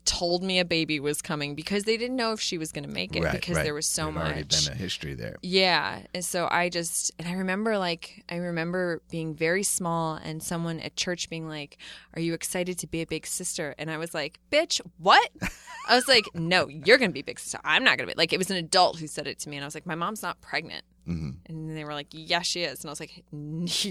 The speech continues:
Speaker 1: your mom's pregnant." Like, I didn't even know what, I was so pissed that somebody would even say that about my mom. Uh,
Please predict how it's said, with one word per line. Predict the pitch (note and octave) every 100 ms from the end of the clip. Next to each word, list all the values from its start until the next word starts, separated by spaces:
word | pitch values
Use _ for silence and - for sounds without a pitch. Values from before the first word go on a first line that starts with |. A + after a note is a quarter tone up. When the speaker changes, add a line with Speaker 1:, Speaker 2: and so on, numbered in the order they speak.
| D#3
Speaker 1:
your | C#3 F3+
mom's | G#3 D3+ -
pregnant." | - - - -
Like, | G3 F#3
I |
didn't | A#3+ C4+
even | C#4 C#4+
know | G#3 G#3
what, | G#3+ -
I | G3
was | F#3+
so | F#3 F3+ F3
pissed | - E3 D#3+ - - -
that | E3+ -
somebody | D#3+ D#3+
would | E3
even | E3+ -
say | - E3+
that | -
about | - -
my | - -
mom. | - - F3+ - - - - - -
Uh, | D#3+ - -